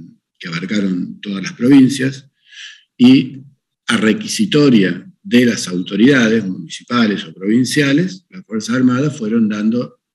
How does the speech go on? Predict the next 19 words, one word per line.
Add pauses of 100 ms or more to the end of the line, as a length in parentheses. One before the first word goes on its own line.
como
les
decía,
asistencia (520)
alimentaria,
logística,
y
luego
también
involucrándose
en
el
propio (340)
proceso (220)
de
vacunación. (640)
Al
principio
para,